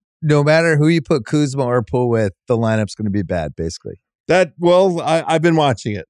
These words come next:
Speaker 2: I, I'm here to tell you, yes, that, that's exactly
Speaker 1: So they would have
Speaker 2: right.
Speaker 1: been better off if they just took Chris Paul in that Phoenix trade and
Speaker 2: Much
Speaker 1: didn't
Speaker 2: better
Speaker 1: take
Speaker 2: off.
Speaker 1: Jordan Poole.
Speaker 2: Much better off. Yes. This is, I, I
Speaker 1: Did
Speaker 2: wanna,
Speaker 1: we like the Poole trade when they made it? 'Cause I can't remember if
Speaker 2: I
Speaker 1: we
Speaker 2: wanna
Speaker 1: did.
Speaker 2: ask you this.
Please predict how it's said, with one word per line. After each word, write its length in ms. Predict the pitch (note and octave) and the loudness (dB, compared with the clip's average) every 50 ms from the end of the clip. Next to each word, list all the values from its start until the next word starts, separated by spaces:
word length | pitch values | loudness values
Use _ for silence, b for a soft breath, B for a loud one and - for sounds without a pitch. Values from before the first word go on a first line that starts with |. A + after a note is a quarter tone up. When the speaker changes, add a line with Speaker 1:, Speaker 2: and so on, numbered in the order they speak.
| _ - | _ -2
Speaker 2:
I, 160 | C3 C#3+ - | -2 0 0
I'm 240 | - - D#3+ F3 E3 | 0 0 2 2 2
here 240 | B2+ G3+ G3+ G3 F#3 | 2 2 2 2 2
to 100 | E3+ D#3+ | 0 -2
tell 260 | - - E3+ E3 D3+ | -4 -2 0 0 2
you, 200 | C3+ B2 A2+ A2 | 0 0 0 -2
yes, 420 | A2 A#2+ A#2+ A2+ G#2+ C3+ - - - | -2 -2 -2 -2 -2 -2 -6 -6 -2
that, 200 | - C#3 C#3 - - | 0 0 0 0 0
that's 220 | B2+ C3 B2 - | -2 -2 -2 -4
exactly 260 | C#3 A#2+ A2 B2+ A#2+ A#2 | -6 -6 -2 -2 0 2
Speaker 1:
So 80 | G3+ | 2
they 80 | G#3 A#3 | 2 2
would 140 | - - - | 2 2 2
have 80 | A#3 | 2
Speaker 2:
right. 80 | A#3 A3 | 2 2
Speaker 1:
been 80 | F#3+ | 2
better 240 | F3 F3 E3+ E3 E3 | 4 4 4 4 4
off 160 | E3 E3 D#3+ - | 4 2 2 0
if 140 | D#3+ C3 A#2 | -2 -4 -2
they 120 | - B2+ | -2 -4
just 260 | B2 - C#3+ C3+ - - | -2 -2 -4 -6 -4 -2
took 180 | D3+ B2 - | -4 -4 -4
Chris 240 | - - D3 C3 - | -4 -4 -4 -4 -4
Paul 400 | - - C#3 C3+ C#3 C3+ B2 A2 | -4 -2 0 2 4 4 4 2
in 80 | G2+ G2 | 0 0
that 220 | G#2+ G2 E2 - | -2 -4 -6 -6
Phoenix 340 | - C3 B2+ A2 G2 - - | -4 -4 -4 -4 -4 -6 -6
trade 240 | - G2+ C2 A1 - - _ - | -6 -6 -6 -8 -10 -16 _ -8
and 120 | - F#3 A3 | -4 -2 0
Speaker 2:
Much 180 | C4+ C#4 B2+ | 2 2 2
Speaker 1:
didn't 220 | G#2+ D#3 E3+ E3 D#3 | 2 2 4 4 4
Speaker 2:
better 100 | F#3+ D#3+ | 4 4
Speaker 1:
take 120 | C#3 B2+ | 4 2
Speaker 2:
off. 60 | G#2+ | 2
Speaker 1:
Jordan 260 | A2+ B2 A2+ G#2 F#2+ E2+ | 0 0 0 0 -2 -4
Poole. 240 | E2+ G2 D#2+ D#2 G2+ - _ _ - | -6 -8 -8 -8 -10 -16 _ _ -4
Speaker 2:
Much 280 | F#3+ A#3 C4+ C4+ - - - | 0 0 0 0 -2 -2 -2
better 280 | B3 A#3 G#3+ G3 D#3+ C#3 | -2 2 2 4 4 4
off. 260 | A#2+ A2+ G2+ G#2 - - - - | 2 0 -2 -4 -6 -10 -12 -6
Yes. 400 | D#3 F3+ A#3 B3+ G#3 A#3+ - - _ _ _ _ _ _ _ - | 0 0 2 2 2 0 -2 -10 _ _ _ _ _ _ _ 0
This 160 | F#4 G#4 F#4+ | 0 2 2
is, 120 | F#4+ F4 D4+ C#4 | 0 -2 0 2
I, 180 | A#3+ A#3+ B3+ - B3 | 2 2 0 0 0
I 140 | G3+ A#3 B3 | 0 2 2
Speaker 1:
Did 80 | - C4+ | 4 4
Speaker 2:
wanna, 120 | C4+ - | 4 4
Speaker 1:
we 80 | - D#4+ | 4 4
like 300 | E4+ C4 B3+ B3+ A3+ - | 4 2 2 2 0 -2
the 80 | C4 - | -4 -2
Poole 280 | - - A#3 A#3 A#3+ | 0 2 2 2 2
trade 300 | G#3 - - A#3 A#3 G#3+ | 0 -2 -2 -2 -2 0
when 80 | A3+ A3 | 0 0
they 100 | G#3 G3+ | 0 2
made 220 | F#3 F#3 G3 G3+ | 2 2 2 0
it? 100 | G#3 F#3+ | 0 -2
'Cause 160 | - F3+ D#3 | -2 -2 -2
I 80 | D#3 D3 | -2 -2
can't 200 | - - E3+ - | -2 -2 -4 -2
remember 260 | E3+ E3 D#3 D3+ D3 | 0 -2 0 0 0
if 100 | C3+ - | -2 0
Speaker 2:
I 60 | G#3+ | 2
Speaker 1:
we 60 | A#3+ C#4+ | 2 2
Speaker 2:
wanna 140 | D#4+ D4+ A#3+ | 4 2 2
Speaker 1:
did. 60 | G3+ | 2
Speaker 2:
ask 240 | F#3+ F3+ - - - | 2 0 -2 -2 0
you 120 | C#3+ C3 | -2 -2
this. 420 | - - G2 G2 - - - - | 0 -2 -4 -6 -8 -10 -16 -18